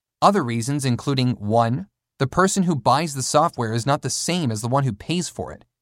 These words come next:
and is not the same as the one who uses it. Per Milton Friedman's classic matrix of whose money's being spent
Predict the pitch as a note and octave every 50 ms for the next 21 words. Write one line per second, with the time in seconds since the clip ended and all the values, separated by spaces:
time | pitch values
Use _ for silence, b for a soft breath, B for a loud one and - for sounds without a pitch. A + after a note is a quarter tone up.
0 | _ - D3+ F#3+ G#3 D3 A#2 A#2+ B2+ A#2 B2 A#2+ C3 D#3 G#3 G#3 E3 C#3 - -
1 | F3 F3+ E3 C3 A2+ - B2+ A#2 C3 C#3 B2+ C3+ B2+ A2 G#2 A2+ C3+ C#3+ A2+ G2
2 | F2+ F2+ - - - _ _ _ _ _ _ _ _ - - D#3 D#3+ F3+ A3 A#3
3 | A3+ G3 G3+ - F3+ F3+ F3 D#3 D#3+ D#3+ D3 - - - - C3 C3+ D3+ - -
4 | C#3 B2+ A2+ A#2 B2+ B2+ - D3 C3 - A#2 G2+ - - - D3 E3+ D#3+ C3 B2+
5 | C3 C#3 C#3+ C#3 B2+ - C3+ B2+ A#2+ - - - - B2+ B2 C#3 D3+ -